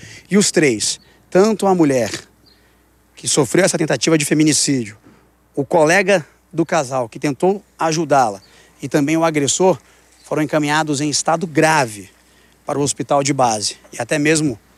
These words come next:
pelo depoimento ali dos vizinhos, conhecidos da família, os três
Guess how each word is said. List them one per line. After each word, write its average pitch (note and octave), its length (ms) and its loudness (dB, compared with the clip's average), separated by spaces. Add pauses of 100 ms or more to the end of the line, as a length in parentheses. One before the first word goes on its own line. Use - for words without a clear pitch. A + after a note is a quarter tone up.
(360)
pelo C#3+ 120 -4
depoimento D3 520 2
ali C#3 120 -2
dos C3+ 460 -4
vizinhos, D3 580 -2
conhecidos C#3+ 560 -2
da C#3+ 140 0
família, D3+ 460 0 (680)
os - 220 -2
três E3 580 0